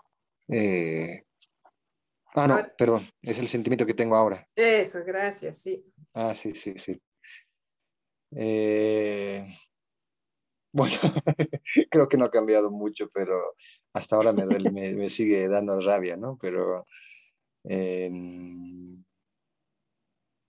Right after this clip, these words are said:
Speaker 1: mm, sí, yo creo que es, eh, mm,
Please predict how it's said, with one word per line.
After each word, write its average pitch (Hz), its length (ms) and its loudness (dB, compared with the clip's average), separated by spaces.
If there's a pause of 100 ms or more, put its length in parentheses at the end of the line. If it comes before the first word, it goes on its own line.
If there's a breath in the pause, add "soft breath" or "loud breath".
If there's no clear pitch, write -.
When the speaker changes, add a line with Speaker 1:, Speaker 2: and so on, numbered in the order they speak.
(1400)
Speaker 1:
mm, 101 760 -6
sí, 110 520 4
yo 107 140 4
creo 113 200 2
que 104 400 4
es, - 240 -6
eh, 90 440 -4 (1900)
mm, 156 240 -10